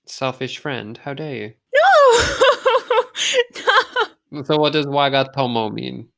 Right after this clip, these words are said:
Speaker 2: According to Google Sensei, it means "my friend."
Speaker 1: Okay. So, "Wake up, wake up, my special friend." Special friend, did you say? Sorry? No. <laughs> My best friend, close friend. What did you say?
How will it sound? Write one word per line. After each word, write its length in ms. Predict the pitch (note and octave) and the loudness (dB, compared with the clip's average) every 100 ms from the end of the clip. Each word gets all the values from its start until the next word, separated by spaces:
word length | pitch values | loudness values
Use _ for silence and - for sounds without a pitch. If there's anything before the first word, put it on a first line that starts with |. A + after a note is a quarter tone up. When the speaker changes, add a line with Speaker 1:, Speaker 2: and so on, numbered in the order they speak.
| - | -2
Speaker 2:
According 380 | D#4 E4+ F4+ F#4+ | 0 0 -2 -4
to 100 | C#4+ | -6
Google 260 | D#4 D#4 | -4 -6
Sensei, 680 | D4+ D4 D#4 D#4 C4 C4 C4 | -4 -4 -4 -4 -4 -2 -2
it 220 | C4+ B3 B3 | -4 -6 -4
means 240 | C4+ C4 C4 | -4 -4 -4
"my 240 | B3+ C4 | -4 -4
friend." 720 | C4 C#4+ C#4+ A#3 A3+ B3+ C4 - _ _ - | -8 -8 -8 -8 -8 -8 -10 -14 _ _ -10
Speaker 1:
Okay. 840 | A#3 A#3 - A#2+ A#2+ - G#2+ D3 F3+ _ _ | -8 -8 -8 -6 -4 -2 0 -2 -6 _ _
So, 500 | D#3 D#3 D3+ D3+ D3 | -4 -2 0 -2 -4
"Wake 500 | C#3+ C#3+ F3+ G3+ G3+ | -6 -2 0 0 -2
up, 320 | G#3 F#3+ - | 0 0 -4
wake 340 | D3 D#3 D#3 D#3 | -6 -4 -4 -2
up, 300 | D#3+ D#3 - | -2 -2 -6
my 380 | A#2 A#2 A#2 A#2 | -4 -4 -4 -6
special 640 | - _ C3+ C3 - B2 | -12 _ -4 -2 -4 -6
friend." 500 | A#2 B2 A2+ A2+ A#2 _ | -4 -4 -4 -6 -12 _
Special 380 | - D#3 G#3+ | -8 -8 -8
friend, 220 | G#3 A3 G#3+ | -8 -8 -8
did 80 | |
you 80 | G#3+ | -12
say? 200 | G#3 A3 | -10 -12
Sorry? 400 | G#3 A3 A3 A3 _ _ _ | -10 -10 -10 -14 _ _ _
No. 320 | - B2+ A#2 A2+ - _ | -8 -6 -6 -8 -14 _
<laughs> 180 | _ | _
My 100 | - | -16
best 440 | - C#3+ F3+ F3+ - | -12 -2 -2 -2 -2
friend, 460 | C3 A#2+ A#2 A#2 - | 0 0 -2 -8 -6
close 280 | - D#3 D3+ | -2 -2 -4
friend. 340 | - A#2 B2 | -12 -12 -10
What 140 | D3 F3+ | -10 -10
did 100 | G#3+ | -10
you 100 | A3 | -12
say? 380 | A#3+ A#3+ A#3 | -10 -10 -12